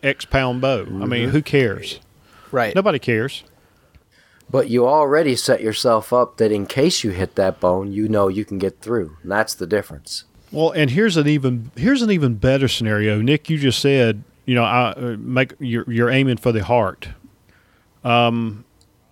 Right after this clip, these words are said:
Speaker 1: I, I know, Todd, I know you've killed enough deer. I've killed enough deer. I know the anatomy of a whitetail. What's right in front of the,
Speaker 3: Ooh,
Speaker 1: of the
Speaker 3: ooh,
Speaker 1: heart?
Speaker 3: pick me.
Speaker 2: <laughs> Bone.
Speaker 1: It, it's, it's a, it's a knuckle, and, and I can tell you the, the,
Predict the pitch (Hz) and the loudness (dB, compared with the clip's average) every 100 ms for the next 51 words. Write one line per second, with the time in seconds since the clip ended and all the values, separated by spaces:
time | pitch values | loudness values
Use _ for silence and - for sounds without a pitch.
0 | - - _ _ _ _ _ 117 135 139 | -20 -20 _ _ _ _ _ 0 0 0
1 | 110 110 120 123 - - - 113 110 104 | -4 0 0 0 -4 -8 0 2 2 0
2 | 110 117 - 107 104 104 - 104 104 117 | -2 -2 0 -2 0 -4 -2 0 2 0
3 | - 107 101 104 - 107 110 113 98 113 | 0 -2 0 -4 -2 0 2 0 -2 0
4 | 120 113 101 104 113 123 104 104 98 104 | 2 2 0 0 0 0 0 -2 0 2
5 | 117 113 104 101 107 - - - _ - | 2 0 -2 0 -2 -6 -18 -20 _ -2
6 | 180 - 135 143 127 107 120 113 123 104 | -2 0 2 2 0 -8 -4 -2 -2 -4
7 | 101 104 98 160 170 101 156 165 110 110 | -4 -4 -2 2 2 2 2 2 2 0
8 | 151 160 165 147 156 - 147 135 131 - | 0 -2 0 2 2 2 0 2 0 0
9 | 120 123 - 131 - 131 127 127 - - | 2 2 2 0 2 0 -2 -10 -14 -18
10 | - 117 135 135 110 92 87 - - - | -2 2 4 4 2 0 -8 -20 -18 -2
11 | 160 - 170 - - 175 170 120 147 120 | 0 2 0 0 -2 0 0 2 0 2
12 | 135 135 147 135 139 175 226 214 101 98 | 0 2 2 2 2 2 0 0 -4 -6
13 | - - 135 135 135 - 135 135 135 - | -10 -2 2 2 0 0 0 2 0 -2
14 | 127 165 175 147 123 123 120 120 120 | -2 0 2 0 2 2 2 0 0